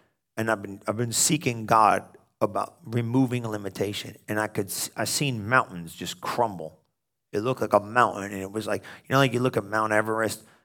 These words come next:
and it's, it was like, boom, and it shattered to, like, rubble. And I, I could see it, and God, God was explaining spiritually, well, I didn't see with my natural eyes, but he was explaining that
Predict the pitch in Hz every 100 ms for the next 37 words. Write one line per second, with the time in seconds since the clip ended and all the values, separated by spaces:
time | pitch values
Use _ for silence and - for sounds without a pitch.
0 | - 95 90 - 110 - 101 104 101 _
1 | - 131 160 101 80 - _ _ - 90
2 | - - - 147 123 92 85 82 _ _
3 | - 101 87 90 95 104 87 78 - _
4 | _ _ _ _ 113 113 113 107 107 92
5 | - 165 120 95 98 98 117 120 107 107
6 | - 135 113 117 107 104 - - - 131
7 | - - 131 160 131 110 - - - _
8 | - - - 170 120 110 95 101 - -
9 | - 120 104 90 - 95 90 85 87 110
10 | 135 - 90 85 80 87 - _ _ -
11 | 98 101 104 - - 131 143 107 104 98
12 | -